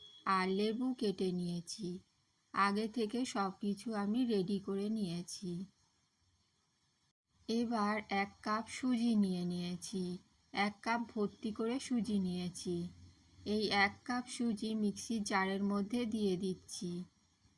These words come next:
এবার খুব ভালো করে সুজিটাকে গুঁড়ো করে নেব।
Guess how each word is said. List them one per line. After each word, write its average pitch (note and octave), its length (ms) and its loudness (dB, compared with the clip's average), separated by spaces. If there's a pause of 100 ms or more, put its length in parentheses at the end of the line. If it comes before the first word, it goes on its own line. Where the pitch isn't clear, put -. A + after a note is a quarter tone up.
(240)
এবার G#3 440 4 (160)
খুব B3 220 -2 (140)
ভালো G3 420 2
করে G#3 340 2 (320)
সুজিটাকে G#3+ 800 0
গুঁড়ো A3+ 380 0
করে F#3 280 -2
নেব। F3+ 260 -4